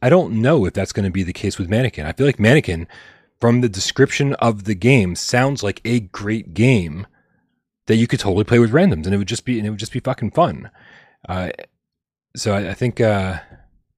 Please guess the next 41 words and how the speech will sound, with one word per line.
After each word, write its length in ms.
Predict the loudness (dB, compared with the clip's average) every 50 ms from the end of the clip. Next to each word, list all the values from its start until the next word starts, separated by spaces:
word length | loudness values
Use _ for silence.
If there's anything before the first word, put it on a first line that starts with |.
| _ _
I'm 120 | 2 2 2
excited 320 | 2 4 2 0 0 0
for 100 | -4 -8
this, 180 | -10 -8 -4 -2
man, 140 | -2 0 0
and 120 | 0 0
I'm, 120 | 0 0
I'm, 160 | 2 0 0 2
I'm 340 | 2 2 2 2 0 -2 0
telling 240 | 4 4 4 6 4
you, 80 | 2 -2 -4 -12 -20 -10 -4
I'm 120 | 0 4
way 140 | 6 8 8
more 160 | 8 8 4
excited 240 | 2 4 4 2 4
about 200 | 4 2 0 -2
this 140 | -2 -6 -4
than 80 | -2
I 80 | -2 -2
thought 240 | 0 0 0 0 0
I 60 | 0
would 140 | -2 -4 -8
be, 140 | -12 -16 -18 -18 _ _ _ _ _ _ -20 -20 _ _ _ _
because 260 | -6 0 0 0 2
when 200 | 2 0 0 0 -2
Polyarc 560 | -2 2 4 4 4 6 4 4 2 2 0
had 120 | -2 0
said, 200 | 2 2 2 2
"Hey, 160 | 2 2 2 2
we're 160 | 4 2 2
gonna 160 | 2 2 2
make 160 | 2 0 0
a 60 | 0
multiplayer 560 | 0 0 0 0 -2 -4 -2 -2 -4 -4 -6 -6
game," 260 | -6 -8 -8 -10 -14 -18 -20 -14 -8
and 100 | -2 -2
it 80 | -2 0
turned 160 | 0 -2 -2
out 80 | -2 -4
to 60 | -4
be 160 | -8 -8